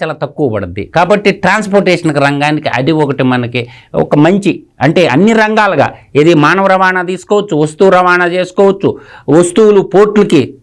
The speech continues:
తక్కువ ఖర్చుతో జారేయచ్చు. కాబట్టి అది చాలా మంచి ప్రాజెక్ట్ అన్నమాట. ఇప్పుడు అమరావతి నగరానికి వచ్చేసరికి నేషనల్ హైవే కనెక్టివిటీ, నాలుగు నేషనల్ హైవే కనెక్టివిటీ ఉండే.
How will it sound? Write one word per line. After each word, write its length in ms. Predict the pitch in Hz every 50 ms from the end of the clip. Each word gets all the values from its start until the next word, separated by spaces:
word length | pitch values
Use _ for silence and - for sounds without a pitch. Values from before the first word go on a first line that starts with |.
| _ _ -
తక్కువ 300 | 170 160 - - 202 202 202
ఖర్చుతో 360 | 190 185 - 170 - 190 185
జారేయచ్చు. 720 | 165 180 185 180 185 196 190 196 190 160 - - 113 - - _ _ _ -
కాబట్టి 340 | 196 220 208 254 247 247 226
అది 120 | 208 196 214
చాలా 460 | - - 196 185 208 247 262 262 247 240 214 202 190 170 160 156 147 139 131 127 127 120 110 101 117 120
మంచి 340 | 120 127 170 220 240 240 254
ప్రాజెక్ట్ 500 | 208 - 160 151 151 143 135 95 - 113
అన్నమాట. 280 | 101 101 98 95 92 90 - - _ - - _ - 190
ఇప్పుడు 220 | 175 196 226 220
అమరావతి 720 | 208 214 226 196 170 185 214 226 233 233 233 220 226 220
నగరానికి 500 | 214 208 202 208 202 202 196 190 180 -
వచ్చేసరికి 560 | 180 - - 180 165 - 170 165 175 170 190
నేషనల్ 460 | 170 160 180 220 214 220 - 214 196 180
హైవే 180 | 180 170 165
కనెక్టివిటీ, 580 | 160 - 165 160 175 175 - 165 156 143 139 147
నాలుగు 400 | 143 147 151 165 175 170 165 170
నేషనల్ 340 | 185 196 190 - 185 175 156
హైవే 180 | 147 139 139
కనెక్టివిటీ 600 | 117 - 120 120 120 120 - 113 107 101 - 104
ఉండే. 280 | 95 95 92 92 -